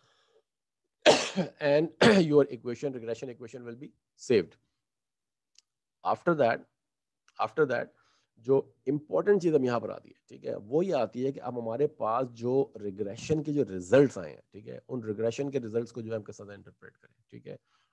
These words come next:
ओके। तो अब हम वापस चलते हैं और हम देखते हैं जनाब कि हमारे पास, ओके, ठीक है जी। अच्छा, अब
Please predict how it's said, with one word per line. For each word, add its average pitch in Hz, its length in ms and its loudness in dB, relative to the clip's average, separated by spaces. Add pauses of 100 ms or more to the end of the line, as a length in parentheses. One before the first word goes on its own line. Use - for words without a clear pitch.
(100)
ओके। - 160 -20 (340)
तो - 60 -18
अब 123 200 -2
हम 135 200 -2 (120)
वापस - 280 -6
चलते 113 260 -6
हैं - 140 -10
और - 260 -12
हम 110 120 -12
देखते 104 280 -10
हैं 120 60 -6
जनाब 113 380 -8
कि 113 60 -6
हमारे 107 280 -6
पास, 110 380 -10 (140)
ओके, - 220 -20 (340)
ठीक 110 120 -20
है 117 60 -20
जी। 110 140 -20 (420)
अच्छा, - 160 -14 (120)
अब 180 260 -2